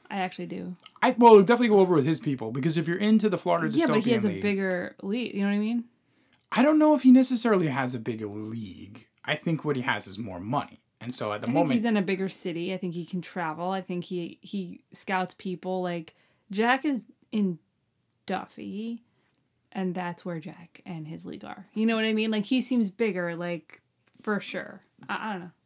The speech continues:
Speaker 2: But I think, and I, I already know kind of where this season goes a little, because you can, it's not a lot. Like, there, I don't, it's not like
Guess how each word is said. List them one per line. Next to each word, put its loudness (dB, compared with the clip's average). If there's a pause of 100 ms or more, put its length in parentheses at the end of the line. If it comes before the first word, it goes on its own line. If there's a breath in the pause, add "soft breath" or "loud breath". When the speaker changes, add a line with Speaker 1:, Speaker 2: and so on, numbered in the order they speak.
(120)
Speaker 2:
But 2
I -4
think, 2 (160)
and -2
I, 0
I -2
already -2
know 0
kind -6
of -8
where -4
this -8
season -6
goes -2
a -4
little, -8
because -10
you -14
can, -10
it's -14 (600)
not -2
a -8
lot. -2
Like, -6
there, -2
I 6
don't, 2
it's -4
not 2
like -4